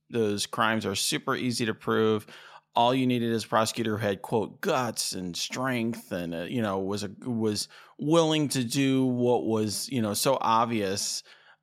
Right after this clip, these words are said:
Um, and, you know, Jack Smith is just the latest in the line of delay tactics by Merrick Garland. Uh, I don't view it that way at all. I mean, I actually, from my perspective, I think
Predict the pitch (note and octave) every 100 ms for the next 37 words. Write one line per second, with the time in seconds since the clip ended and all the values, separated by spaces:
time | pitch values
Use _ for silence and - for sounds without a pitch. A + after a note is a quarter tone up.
0 | - B2 A#2+ A#2 A#2 - - C#3 C3+ C3
1 | C3 C3 C3 A#2+ C#3+ B2+ A2+ D3 B2+ -
2 | - C3 A#2 A#2 A#2 A2+ A#2 A2+ A2 -
3 | A2+ A2 A2 A2 G#2+ G#2 G2+ - - _
4 | - A2+ A#2+ A#2+ A#2+ A#2+ B2 A2+ A2 G#2+
5 | - G#2+ G#2+ G#2 G2 F#2+ A#2+ A#2 A2 G2+
6 | G2 - - - _ G#2 - - D#3+ D3+
7 | C#3+ C3+ B2 A2+ A2 G#2 G#2+ G2 G2 G#2+
8 | A#2 F#2+ A#2 B2 A#2+ - A2+ A2 G#2 -
9 | A2+ A2 A#2+ A2+ G#2+ A2 G#2+ G#2+ G2+ G2+
10 | - A#2 G#2+ -